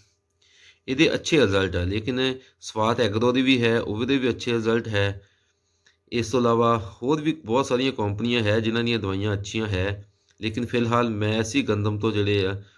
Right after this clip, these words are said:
ਉਹ ਕਾਫੀ ਅਰਸੇ ਤੋਂ ਜਿਹੜੀ ਹੈ ਬਾਇਰ ਦੀ ਹੀ ਇਸਤੇਮਾਲ ਕਰਦੇ ਆ,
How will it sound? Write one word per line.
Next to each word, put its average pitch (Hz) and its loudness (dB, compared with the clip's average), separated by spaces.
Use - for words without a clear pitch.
ਉਹ 120 -12
ਕਾਫੀ 139 2
ਅਰਸੇ 107 0
ਤੋਂ 110 0
ਜਿਹੜੀ 107 -2
ਹੈ 98 0
ਬਾਇਰ 101 -2
ਦੀ 104 -4
ਹੀ 107 0
ਇਸਤੇਮਾਲ 95 -4
ਕਰਦੇ 87 -6
ਆ, 104 -6